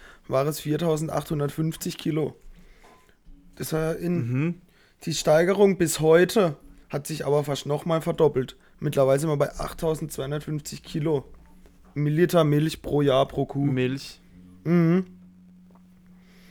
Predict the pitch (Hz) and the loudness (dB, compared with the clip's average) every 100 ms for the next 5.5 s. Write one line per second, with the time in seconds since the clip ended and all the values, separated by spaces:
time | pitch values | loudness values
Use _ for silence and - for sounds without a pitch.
0 | - _ - - - - 160 160 165 147 | -20 _ -20 -20 -20 -8 2 4 4 2
1 | 143 - 214 208 208 190 185 190 - 135 | 0 4 6 8 10 10 10 8 8 8
2 | 143 202 226 - 139 117 - _ _ 156 | 8 6 2 0 -2 -4 -8 _ _ 0
3 | 151 151 156 151 160 165 - 196 190 - | 4 8 8 8 8 6 6 4 4 2
4 | 202 160 147 156 190 190 - - 147 180 | 4 6 8 8 6 0 -8 -6 2 4
5 | 151 196 208 190 202 | 6 6 6 6 4